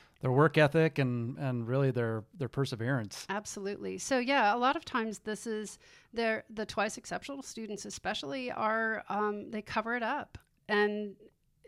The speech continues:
Speaker 2: and you will see issues, you'll see glimmers of it here and there,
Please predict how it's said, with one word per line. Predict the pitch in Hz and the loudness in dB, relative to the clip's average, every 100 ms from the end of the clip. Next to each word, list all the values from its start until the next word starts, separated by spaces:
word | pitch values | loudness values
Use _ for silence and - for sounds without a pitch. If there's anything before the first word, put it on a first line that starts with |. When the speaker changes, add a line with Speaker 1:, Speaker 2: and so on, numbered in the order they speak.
| - | -10
Speaker 2:
and | 214 220 | -6 -4
you | 220 | -4
will | 208 | -4
see | 208 - 277 277 196 | -8 -6 -4 -4 -4
issues, | 220 - 214 202 190 | -4 -4 -4 -4 -6
you'll | 202 | -6
see | 190 285 226 | -6 -6 -6
glimmers | 202 220 226 226 196 | -4 -2 -2 -2 -2
of | 180 | -2
it | 180 | -4
here | - 214 | -8 -6
and | 196 185 | -4 -2
there, | 202 196 180 | -2 -2 -2